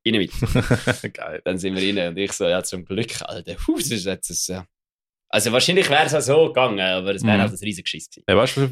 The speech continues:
Speaker 2: vergessen
Speaker 1: Drum
Speaker 2: haben? Wir vergessen, wir haben vergessen, äh, beim, ähm, beim, äh, beim Kostüme-Contest mitzumachen.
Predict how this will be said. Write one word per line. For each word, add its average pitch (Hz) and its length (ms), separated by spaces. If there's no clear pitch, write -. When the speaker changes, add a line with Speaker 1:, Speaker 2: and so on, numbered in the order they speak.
Speaker 2:
vergessen 131 240
Speaker 1:
Drum 120 80
Speaker 2:
haben? 101 120
Wir 110 120
vergessen, 110 460
wir 113 80
haben 107 100
vergessen, 104 560
äh, 101 220
beim, 95 260
ähm, 90 460
beim, - 200
äh, 92 180
beim 95 260
Kostüme-Contest 110 1300
mitzumachen. 101 400